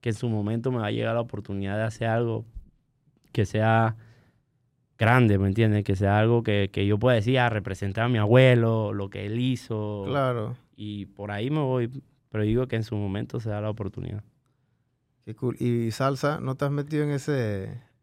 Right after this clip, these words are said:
Speaker 1: He escrito un par de cositas en salsa, pero como que no es mi, mi,
Speaker 2: No es,
Speaker 1: mi
Speaker 2: no es tu
Speaker 1: género
Speaker 2: fuerte.
Speaker 1: favorito, no sé, no, no, no es mi género como que te dijera que más me gusta. Soy mucho del R and B.
Speaker 2: Ok.
Speaker 1: Eso
Speaker 2: ¿En inglés?
Speaker 1: Sí, yo...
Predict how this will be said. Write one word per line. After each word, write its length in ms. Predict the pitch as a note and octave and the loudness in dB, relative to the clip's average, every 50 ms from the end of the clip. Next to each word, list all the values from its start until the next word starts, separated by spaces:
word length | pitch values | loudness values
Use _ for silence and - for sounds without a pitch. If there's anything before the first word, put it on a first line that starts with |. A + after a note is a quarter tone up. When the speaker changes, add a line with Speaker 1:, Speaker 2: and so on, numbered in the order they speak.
| _ _ _ _ _ | _ _ _ _ _
Speaker 1:
He 120 | - D3 E3 | 2 2 2
escrito 400 | D#3 - G3 F#3 G3 E3 F#3+ F#3 | 4 4 4 4 6 6 6 6
un 60 | D#3 | 6
par 160 | F3 F3 E3+ | 6 6 8
de 80 | F3 F3 | 6 6
cositas 380 | D#3+ D#3 C3 D#3+ D#3+ F3 E3+ E3 D#3 | 6 6 6 6 4 6 6 6 6
en 80 | D3 | 6
salsa, 500 | C3 - D3 C#3+ D3+ D#3 D3 C3 D3+ C#3+ | 4 4 4 6 6 4 4 4 4 4
pero 240 | B2+ B2+ B2+ A#2+ A2+ | 4 4 2 2 0
como 280 | G#2+ - A2+ A2+ A2+ G#2+ | 0 0 0 0 0 0
que 120 | G#2+ G#2+ | 0 0
no 100 | G#2+ A2 | 2 2
es 60 | A#2 | 2
mi, 260 | B2+ B2 B2 B2 A#2+ - | 2 4 2 2 0 0
mi, 560 | A2+ A2 A2 G#2+ G#2+ G#2 G2+ G2 F#2+ F#2+ G2+ | -2 0 0 0 0 0 0 0 -2 -2 -4
Speaker 2:
No 160 | A2 B2 C3 | -4 -4 -2
es, 40 | C3 | -2
Speaker 1:
mi 200 | A2 A2 A2+ G#2+ | 0 2 2 4
Speaker 2:
no 60 | G#2+ | 4
es 80 | A2+ B2 | 4 4
tu 60 | B2+ | 4
Speaker 1:
género 200 | C3 B2+ B2+ B2+ B2+ | 4 4 4 4 4
Speaker 2:
fuerte. 160 | A#2 A2 G#2+ | 4 2 2
Speaker 1:
favorito, 720 | - A#2+ G#2+ A2 A2 A2 G#2+ G#2+ A2+ A2+ A2+ G#2+ G#2 G#2+ G#2 | 2 2 2 4 4 2 2 2 2 0 0 0 0 -2 -2
no 180 | G#2 G#2 G#2 | 0 -2 -2
sé, 340 | G2+ - - G#2 G2 F#2+ G2 | -4 -4 -4 -2 -2 0 -2
no, 320 | G2 G2+ G2+ G2 G2 G2 | -2 -2 -2 -2 -4 -4
no, 360 | G2 G2+ G2+ G#2 G2+ G2+ G2+ - - | -4 -4 -2 -2 -2 -2 -4 -4 -4
no 160 | - G#2 A2 | -4 0 2
es 60 | B2 | 2
mi 140 | C3 B2+ A#2+ | 4 4 4
género 400 | B2 B2 B2+ C3 B2+ A#2+ A#2+ A2 | 2 2 0 0 0 0 -2 -2
como 220 | G#2 G#2 G2 G2 F#2+ | -2 -4 -6 -8 -6
que 120 | G2+ G2 | -6 -8
te 120 | F#2 G#2 G2 | -6 -6 -8
dijera 340 | F2+ F#2 G2 G2 G2+ G#2 | -6 -6 -6 -6 -6 -6
que 120 | G#2 G#2+ G2+ | -6 -6 -6
más 160 | G2 G2 G2 | -6 -4 -4
me 160 | G2+ G#2+ G#2 | -4 -4 -4
gusta. 380 | G2+ F#2+ F#2 F#2+ - F#2+ G2+ - - _ _ _ _ _ _ _ _ | -4 -4 -6 -6 -8 -12 -12 -12 -16 _ _ _ _ _ _ _ _
Soy 160 | - A#2 A#2+ | -2 0 2
mucho 320 | B2 B2 C3 C3+ - D3 C3 | 4 4 4 4 2 2 2
del 160 | A#2+ A#2 A2 | 2 2 2
R 300 | G2+ G2+ G2+ G2+ G2 F#2+ | 0 0 0 0 0 0
and 100 | F#2+ G2 | 0 0
B. 240 | G2 G2+ F#2 F#2+ - _ _ _ _ _ _ _ _ | 0 0 -2 -2 -6 _ _ _ _ _ _ _ _
Speaker 2:
Ok. 140 | _ A#2 A#2+ | _ -6 -4
Speaker 1:
Eso 420 | G2 G#2+ G#2 A2 G#2 G#2 G2+ D2+ - - _ - - | -2 -2 0 0 0 0 0 -2 -4 -2 _ -2 -2
Speaker 2:
¿En 120 | A#2+ A#2 | 0 -2
inglés? 380 | A#2 A#2 A#2+ C3 C3+ B2+ A#2 G#2+ G#2+ - - - - - - - - _ | -2 0 0 2 2 2 0 -2 -4 -10 -18 -20 -20 -20 -20 -20 -20 _
Speaker 1:
Sí, 440 | _ - - A2+ A2+ G#2+ G2 F2+ F2+ - _ _ _ _ _ _ | _ -8 -2 0 0 0 0 -2 -4 -10 _ _ _ _ _ _
yo... 240 | G#2+ G#2 G#2 G#2+ | 0 2 2 2